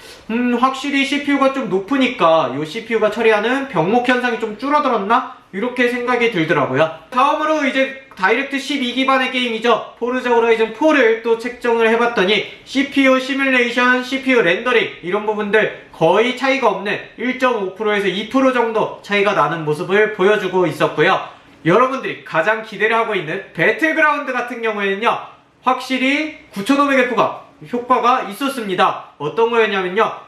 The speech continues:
전체적인 평균 프레임으로 봤을 때 육에서 십일 프레임 정도가 거의 구천오백 에프가 높은 모습을 보여줬고요.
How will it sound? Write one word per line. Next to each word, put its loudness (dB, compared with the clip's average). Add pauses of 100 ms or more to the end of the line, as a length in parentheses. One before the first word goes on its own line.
전체적인 0
평균 -4
프레임으로 2
봤을 -2
때 0 (160)
육에서 0
십일 -4
프레임 2
정도가 0
거의 -2
구천오백 2
에프가 -2
높은 2
모습을 2
보여줬고요. 0